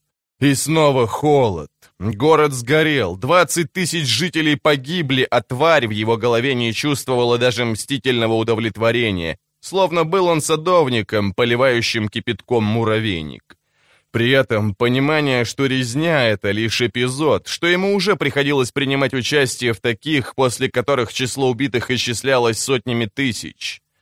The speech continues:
Демон использовал людей как игрушки, были и другие, ему подобные.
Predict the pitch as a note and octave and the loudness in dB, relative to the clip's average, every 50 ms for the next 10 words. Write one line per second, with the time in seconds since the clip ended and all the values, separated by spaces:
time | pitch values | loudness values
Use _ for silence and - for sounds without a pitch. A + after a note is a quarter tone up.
0 | _ _ _ _ - F#2 F#2+ A#2+ B2 A#2+ A#2+ A2+ A2+ A2 A2 - - - C3+ C3+ | _ _ _ _ -10 -4 0 2 2 2 2 0 0 -2 -4 -4 -4 -2 0 0
1 | C3 A#2+ A#2+ B2 A#2+ A#2+ A#2+ A#2+ B2 B2 C#3+ C#3+ C3 - C3+ B2+ D3 C#3+ C3 C#3+ | 0 0 0 0 0 0 0 -2 -2 -2 0 0 0 -2 -2 -2 -2 -2 -2 0
2 | D#3 D#3 C3 - - - G2+ F#2 E2+ D#2+ D#2+ E2+ F2 F#2+ A#2 F3+ G3+ F#3 F#3 - | 0 0 0 -2 -6 -6 -6 -6 -6 -6 -8 -10 -8 -4 -2 -2 0 0 -2 -2
3 | - F3+ F3 D#3 F3+ F#3 F3+ D#3+ D#3+ F3 F3 C#3+ A#2 G2+ E2 D#2 D#2 E2 F#2 G2+ | -4 -4 -2 -2 -2 -2 -2 -4 -6 -4 -2 -2 -2 -2 -2 -4 -6 -8 -6 -4
4 | B2 B2+ C3+ A#2 - A#2+ A#2 A#2+ C3+ C3 G#2 E2 D#2 C#2+ B1 G#1+ | -2 0 0 0 0 0 0 2 0 -2 -2 -2 -6 -10 -12 -12